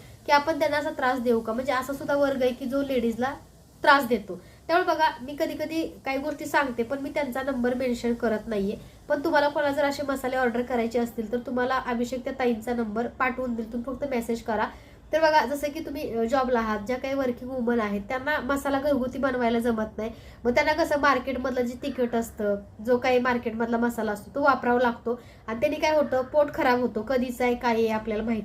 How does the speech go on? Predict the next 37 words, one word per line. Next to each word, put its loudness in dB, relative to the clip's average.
नसतं. -6
त्यामुळे 0
या 2
ताईंच्या 4
मसाल्याला 0
वास 2
पण -4
आहे 0
आणि -2
फ्रेश 2
सुद्धा -2
आहे 0
बरं -2
का -6
हा -4
मसाला. -4
आणि 2
कसं 2
असतं 2
की -2
ह्याला 2
आमच्याकडे, 2
म्हणजे -2
मी -4
कोल्हापूर, 0
अ, -4
सांगली 0
साईडची -2
आहे, 0
आमच्याकडे 4
ह्याला 2
चटणी -4
म्हणतात. 0
ह्याच्यामध्ये 4
एवढा 6
मसाला 2
घालतात 0